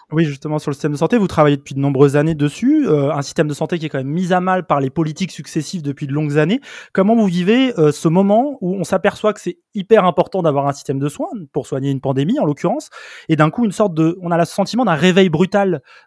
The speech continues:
euh, de la part de l'État et du coup de la politique économique ?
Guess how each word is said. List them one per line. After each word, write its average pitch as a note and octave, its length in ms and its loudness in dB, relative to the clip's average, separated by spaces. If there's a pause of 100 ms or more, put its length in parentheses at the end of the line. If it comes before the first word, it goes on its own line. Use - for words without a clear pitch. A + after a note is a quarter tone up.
euh, C3+ 160 4
de C3+ 100 4
la C#3 120 4
part D3 220 2
de C3+ 80 2
l'État F#3 340 2
et D3+ 60 0
du C3 140 -12
coup - 140 -12
de D3 60 -6
la C3 80 -2
politique B2 320 -8
économique ? B2 500 -6